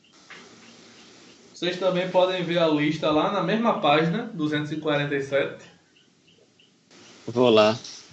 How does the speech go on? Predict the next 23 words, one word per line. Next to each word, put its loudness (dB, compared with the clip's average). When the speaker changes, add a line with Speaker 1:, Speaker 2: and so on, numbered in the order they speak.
Speaker 1:
E -2
podem 2
escolher -2
duas 2
dessas -4
poções. -6
As 0
poções -4
que -8
tem 0
é -4
sangue 0
preto. 0
O -6
sangue -2
de -4
bruxo -2
envenena -2
qualquer -2
criatura -2
que -6
o -2
beber, -2